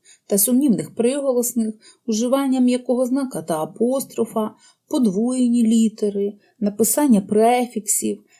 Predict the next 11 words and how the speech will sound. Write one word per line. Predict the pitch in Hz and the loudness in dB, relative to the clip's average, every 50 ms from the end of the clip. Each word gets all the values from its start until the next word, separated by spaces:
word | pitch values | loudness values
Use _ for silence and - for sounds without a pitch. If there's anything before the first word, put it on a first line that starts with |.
| _ - | _ -4
написання | 214 214 208 - 226 - - 269 269 269 294 269 254 | -4 -2 0 0 0 0 0 0 -2 -2 -2 -2 0
іменникових | 240 233 233 247 240 247 254 254 - - 285 302 320 302 226 175 - | 2 2 2 4 4 2 0 0 -2 -2 0 2 2 2 2 0 -2
та | - - 170 | -4 -8 -8
прикметникових | - - 185 - - 190 180 185 190 180 185 - - 185 170 165 170 175 | -6 -8 -10 -8 -6 -8 -6 -6 -6 -8 -6 -2 0 0 0 0 -2 -6
суфіксів, | - - - 220 233 254 262 262 - - 240 220 - - - - 226 220 208 214 - _ _ _ _ - | -4 -4 -2 0 0 -2 -2 -4 -6 -8 -8 -6 -4 -2 -2 -2 -2 -2 -4 -6 -10 _ _ _ _ 0
не | 202 202 208 233 262 277 277 254 | 4 4 4 4 4 0 -2 -2
зі | 247 247 | -2 -2
словами, | - - 247 240 240 226 233 240 240 240 240 233 220 214 214 214 220 - - _ _ _ _ | -2 0 0 0 0 2 0 0 0 0 0 0 0 0 0 -2 -4 -8 -10 _ _ _ _
уживання | 226 190 190 214 196 202 190 190 190 180 | -4 -2 -2 0 0 0 -2 -2 -4 -4
великої | 170 180 180 185 175 175 - - 170 160 156 156 | -4 -2 -2 -2 -2 -4 -4 -6 -6 -6 -4 -4
літери | 160 185 226 262 254 - 269 254 254 254 262 | 0 0 0 0 0 0 -2 0 0 0 -4